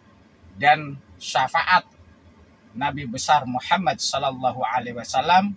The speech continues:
untuk kita semua. Bismillahirrahmanirrahim.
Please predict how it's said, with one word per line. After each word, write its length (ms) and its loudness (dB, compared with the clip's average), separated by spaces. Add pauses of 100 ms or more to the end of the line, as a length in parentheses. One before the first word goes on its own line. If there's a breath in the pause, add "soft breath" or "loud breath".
(160)
untuk 400 -12
kita 240 -14
semua. 400 -14 (880)
Bismillahirrahmanirrahim. 2250 4